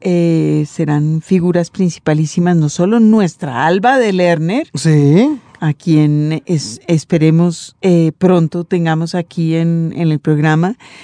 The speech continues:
Speaker 1: sino, eh, por ejemplo, Lola Larrumbe de, de, eh, Librería Alberti de México. En el encuentro de editores está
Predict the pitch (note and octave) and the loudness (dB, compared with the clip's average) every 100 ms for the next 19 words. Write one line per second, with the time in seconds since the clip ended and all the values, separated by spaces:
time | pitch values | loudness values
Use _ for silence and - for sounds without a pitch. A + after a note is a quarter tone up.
0 | - _ - - F3+ E3 D#3+ D#3+ D#3+ E3+ | -20 _ -10 0 4 4 4 4 2 0
1 | - G#3 E3+ E3 E3 D3+ D#3 E3+ F3+ F3+ | -2 -2 0 0 -2 -2 0 0 0 2
2 | F#3 F#3 F#3 F3 D#3+ D#3+ E3 F3+ A#3 G3+ | 2 2 2 0 -2 0 0 0 0 0
3 | F3 D#3+ E3+ D#3+ D#3 D#3 F3 E3 D3+ D3 | -2 -2 0 0 0 -2 -2 -2 -2 -4
4 | C#3+ D3 - - - F#3 E3 D#3 E3 E3 | -6 -10 -18 -20 -4 2 2 2 0 0
5 | F3 D#3+ F3+ E3+ - F3 F3 E3+ E3 D#3 | 0 0 0 -2 -4 -6 -4 -2 0 2
6 | D3 D#3 F3 B3 D4+ _ _ - - - | 2 -2 -6 -6 -6 _ _ -20 -20 -14
7 | - F3 F3 E3+ F#3 E3+ E3 G3 F#3+ E3+ | -2 0 2 0 -2 -2 0 2 2 0
8 | - E3 D#3+ F3+ F3 - - - - F3+ | -2 -2 0 0 -2 -8 -18 -10 0 2
9 | E3+ D#3+ - - F3+ D#3+ D#3+ D#3 D#3+ D#3+ | 2 -2 -8 -6 0 2 2 0 -2 -6